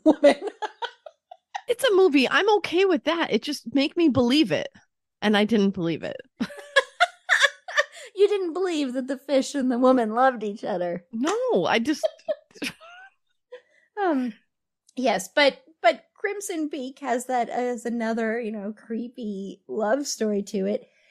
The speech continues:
Speaker 1: So it wins just by f-, by default. And I thought Jessica Chastain was really good at it, playing a villainous role. I really enjoyed seeing her in that role. Mia Wachowski, I just wanna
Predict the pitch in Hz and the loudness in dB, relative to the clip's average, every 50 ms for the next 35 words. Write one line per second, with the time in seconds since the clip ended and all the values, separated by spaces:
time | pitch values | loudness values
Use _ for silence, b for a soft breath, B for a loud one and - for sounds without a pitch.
0 | b b - - 320 320 233 233 269 359 427 440 466 453 453 415 - - - 370 | b b -4 -2 -2 -2 -2 -2 0 2 4 4 2 2 0 -4 -6 -4 -2 -2
1 | 339 285 - - _ 320 311 320 302 - - _ _ _ _ _ _ _ _ _ | -2 -2 -4 -4 _ 0 0 0 0 -4 -8 _ _ _ _ _ _ _ _ _
2 | - 285 277 247 269 - - - 208 185 185 170 - - b b b b b b | 2 2 4 4 2 0 2 0 2 2 2 0 -2 -6 b b b b b b
3 | b b b b 240 233 240 247 269 269 - 277 269 277 - - 285 262 262 - | b b b b 2 2 4 2 2 0 0 2 2 2 2 2 2 2 2 0
4 | 294 - - 285 262 - - 240 226 226 214 - - 226 214 214 220 226 226 220 | -2 0 0 -2 -2 0 2 2 2 2 0 -2 0 0 2 2 2 2 0 -2
5 | 208 208 214 202 202 208 208 220 190 202 196 202 208 214 202 196 190 - - - | -2 -2 -2 -2 0 0 0 -2 0 0 0 2 2 2 2 0 -2 -2 -2 0
6 | 220 208 202 202 185 175 175 180 180 190 214 240 247 262 269 262 - 285 302 294 | 0 2 2 2 0 -2 -2 -2 0 2 2 2 2 2 0 -2 -2 -2 0 0
7 | 285 294 302 311 302 - - 202 202 196 202 208 208 214 202 - - 196 190 185 | 2 2 2 2 0 0 0 -2 -2 -2 -2 0 0 0 0 -2 -2 -4 -4 -2
8 | 196 196 196 190 - - 196 196 196 196 208 202 202 208 202 202 - 190 214 220 | -2 -2 -4 -4 -6 -6 -4 -4 -2 -2 -2 -2 -2 -4 -4 -6 -6 -6 -4 -4
9 | 214 220 214 214 214 b b b b b b b b b _ 233 262 370 453 494 | -2 -2 -2 -4 -6 b b b b b b b b b _ 2 2 2 2 2
10 | 480 403 - - - - 220 214 220 214 - - - 180 180 180 208 214 208 - | 0 0 -2 -2 0 2 2 2 2 0 -2 -4 -2 0 0 0 0 -2 -2 -2
11 | 247 233 220 202 190 - | -2 -2 -2 -2 -2 -4